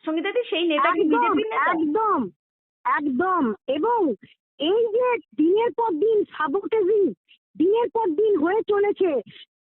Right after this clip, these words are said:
Speaker 2: বিজেপির অন্দরের ভিতরেই, অর্থাৎ আপনাকে খুন করে দেয়া হবে, এই খুনের চক্রান্তগুলো কিন্তু ভিতরের ভেতরে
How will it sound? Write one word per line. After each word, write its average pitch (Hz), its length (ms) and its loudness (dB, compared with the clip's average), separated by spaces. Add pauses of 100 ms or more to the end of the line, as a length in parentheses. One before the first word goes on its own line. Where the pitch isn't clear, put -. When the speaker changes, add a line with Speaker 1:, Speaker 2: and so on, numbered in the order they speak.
(120)
Speaker 2:
বিজেপির 415 480 2
অন্দরের 392 520 2
ভিতরেই, 359 500 2 (340)
অর্থাৎ 320 360 -4
আপনাকে 370 500 0 (140)
খুন 440 320 0
করে 415 240 -2
দেয়া 381 280 2
হবে, 262 320 0 (300)
এই 294 140 0 (120)
খুনের 392 340 2 (100)
চক্রান্তগুলো 403 880 0
কিন্তু 359 520 0 (400)
ভিতরের 392 480 0
ভেতরে 370 520 0